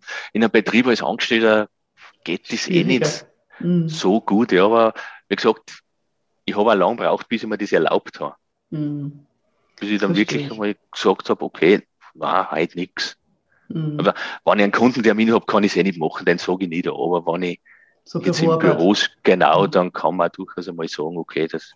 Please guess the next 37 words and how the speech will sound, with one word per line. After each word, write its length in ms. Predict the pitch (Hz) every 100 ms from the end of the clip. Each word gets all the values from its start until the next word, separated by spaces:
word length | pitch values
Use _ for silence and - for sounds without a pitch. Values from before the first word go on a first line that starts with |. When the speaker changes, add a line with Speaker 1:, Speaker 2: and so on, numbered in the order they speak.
| _ _ _ _ _ _ _ _ _ _ _ _ _
Speaker 1:
muss 220 | 101 135
am 160 | 139 101
Montag 380 | 101 123 113 -
fertig 360 | 120 - 123
sein, 300 | - 110 107
heute 220 | 95 90
ist 140 | 95 -
Mittwoch, 460 | 107 - 110 104 -
ich 140 | 87
hab 180 | 92 -
Zeit. 360 | - - 73 - _ - -
<laughs> 520 | 277 - - _ - _ _ _ _ _ _ 107 - - - _ _ - _
Speaker 2:
Ja, 280 | 220 196 196
das 180 | 185 -
finde 160 | 180
ich 80 | 175
super 300 | - - 165
wichtig. 360 | 175 170 170 170
Und 120 | 165
es 60 |
ist 60 | 170
Speaker 1:
Ja. 140 | 175
Speaker 2:
schön, 240 | 185 196 202
dass 180 | 190 -
du 60 |
es 60 | 190
auch 40 |
ansprichst, 460 | - 190 - 202 -
dass 100 | 170
wir 140 | 180
das 160 | 170 160
auch 320 | - 165 165 - - -
uns 200 | 170 170
selber 320 | 165 170 175
auch 240 | 156 -
erlauben 560 | - 156 139 190 226 180
müssen, 640 | 165 160 - 147 - -